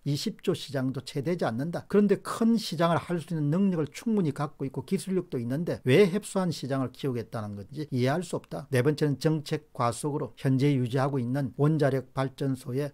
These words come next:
안전을 담보하기가 힘들다. 사실 이성적인 판단이나 맨정신으로는 정부가 지금 하고 있는 일을 도저히 이해하기가 힘듭니다. 이천십구 년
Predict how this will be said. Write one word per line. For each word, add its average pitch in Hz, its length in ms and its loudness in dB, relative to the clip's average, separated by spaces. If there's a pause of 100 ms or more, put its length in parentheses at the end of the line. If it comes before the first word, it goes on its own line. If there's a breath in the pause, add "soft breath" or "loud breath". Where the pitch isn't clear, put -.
(140)
안전을 127 560 2
담보하기가 127 560 -2
힘들다. 143 580 -6
사실 135 520 -4
이성적인 131 920 0
판단이나 120 800 -6
맨정신으로는 120 960 0
정부가 139 480 0
지금 135 340 -4
하고 131 220 -4
있는 110 220 -6
일을 110 280 -6
도저히 120 500 -6
이해하기가 156 540 -2
힘듭니다. 175 760 -6
이천십구 139 560 -2
년 143 260 0